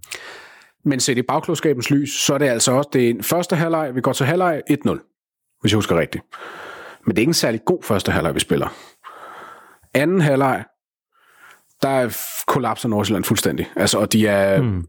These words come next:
Speaker 1: i forvejen, øh, deres første målmand, som godt nok ikke er verdens bedste, men trods alt deres første målmand, var blevet skiftet ud lige før kampstart. Hmm. Kian Hansen, som er deres suveræne forsvarskrumtap, blev også skiftet ud,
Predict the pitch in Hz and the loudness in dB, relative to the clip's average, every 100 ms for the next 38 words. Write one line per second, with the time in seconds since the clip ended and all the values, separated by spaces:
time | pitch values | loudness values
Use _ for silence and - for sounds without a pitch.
0 | - - 156 180 160 135 120 113 117 110 | -2 0 0 0 -2 0 2 2 2 -2
1 | - 151 139 151 139 135 113 101 101 85 | 0 -2 0 0 2 0 -2 -2 -2 0
2 | 107 113 113 117 98 98 107 110 160 180 | 0 2 2 2 2 0 0 0 0 2
3 | 185 123 135 127 107 98 160 165 170 160 | 0 0 -2 0 -2 0 0 0 0 0
4 | 135 - - 139 110 110 - - 123 117 | -2 -8 -6 -2 0 0 2 2 4 4
5 | 170 170 - 143 - 135 - 120 107 92 | 2 0 -2 -4 0 -2 -2 -14 -8 -2
6 | 135 107 143 151 156 131 110 98 92 - | 0 0 -4 -2 -2 0 0 2 2 2
7 | 107 104 143 135 135 131 123 131 - 123 | 2 2 0 -4 -2 -2 0 0 0 -4
8 | 110 117 - - - 90 139 151 160 - | 0 -2 -2 -18 -4 0 0 0 -2 0
9 | 143 139 143 | 2 4 2